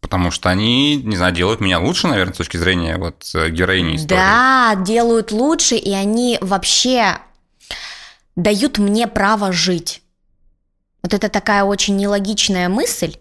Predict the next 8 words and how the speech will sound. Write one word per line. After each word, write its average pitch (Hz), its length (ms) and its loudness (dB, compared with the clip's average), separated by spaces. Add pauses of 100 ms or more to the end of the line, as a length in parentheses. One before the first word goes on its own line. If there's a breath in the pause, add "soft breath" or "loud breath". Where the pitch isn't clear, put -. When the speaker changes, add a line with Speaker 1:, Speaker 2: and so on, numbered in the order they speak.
Speaker 2:
или 208 180 0
логичная, 190 580 0
наоборот, 147 480 -2
не 165 100 -2
знаю, 156 240 -2
суди 165 280 -4
сам. 269 340 0 (680 loud breath)
Когда 220 680 2